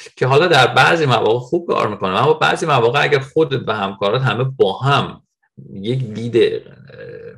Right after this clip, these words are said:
بایس و یک دید منحرفی داشته باشین به یه چیزی و خب شما اون، اون شرایط رو ایجاد می‌کنه که می‌تونید شما ده سال، بیست سال روی موضوع تحقیق بکنید و مهمل تولید بکنید و همینجور برید جلو و همه هم همدیگه رو تایید کنید و همه هم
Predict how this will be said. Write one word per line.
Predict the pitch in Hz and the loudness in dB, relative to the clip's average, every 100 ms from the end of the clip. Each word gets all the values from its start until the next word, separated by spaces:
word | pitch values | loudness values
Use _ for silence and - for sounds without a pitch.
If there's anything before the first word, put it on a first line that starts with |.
| - | -2
بایس | 98 92 113 117 - | 0 2 0 0 -4
و | 90 82 80 73 - - | -6 -4 -4 -8 -14 -10
یک | 101 101 | -8 -8
دید | 104 101 | -8 -6
منحرفی | 92 90 82 92 120 - | -4 -6 -6 0 0 0
داشته | 87 - - | -2 -2 -2
باشین | 82 82 - | -4 -4 -8
به | 80 | -6
یه | 78 78 | -6 -6
چیزی | - 80 113 139 170 202 - - - - _ _ | -10 -10 -6 -4 -6 -10 -18 -20 -20 -20 _ _
و | 90 98 | -6 -4
خب | - 113 131 | 0 0 0
شما | 120 98 | -6 -6
اون، | - - 135 135 | -8 -8 -8 -6
اون | 156 147 | -6 -6
شرایط | - 110 120 151 | 0 2 4 2
رو | 165 | -2
ایجاد | 175 - - | -2 -2 -4
می‌کنه | 170 170 175 | -6 -6 -6
که | 170 | -8
می‌تونید | 156 156 165 165 | -8 -8 -6 -6
شما | - 131 | -4 -4
ده | 147 131 120 120 | -2 -2 -2 -4
سال، | - - - - 123 120 | -10 -8 -2 2 2 -2
بیست | 131 135 - | -8 -8 -4
سال | 131 120 120 | 0 2 2
روی | 117 | 2
موضوع | 123 110 110 123 | 2 0 -2 -4
تحقیق | - 98 101 147 151 | -2 -2 -2 -4 -2
بکنید | 165 156 160 156 131 | -2 -4 -2 -2 -2
و | 113 104 104 92 | -2 -4 -8 -12
مهمل | 101 110 110 113 135 165 170 | -8 -6 -6 -2 2 2 0
تولید | 151 - 156 156 156 | -4 0 2 4 0
بکنید | 160 160 156 156 | -2 -2 -4 -2
و | 135 | -2
همینجور | 131 151 156 151 135 | -2 -2 -6 -6 0
برید | 151 160 | 0 0
جلو | 143 143 156 | -4 -2 0
و | |
همه | 143 131 127 | 0 0 0
هم | 147 160 | 0 0
همدیگه | 135 139 143 | 0 0 -2
رو | |
تایید | - 135 147 - | 0 0 -2 -4
کنید | 165 160 | -10 -8
و | 165 | -4
همه | 127 117 | -2 0
هم | 139 135 | -2 -4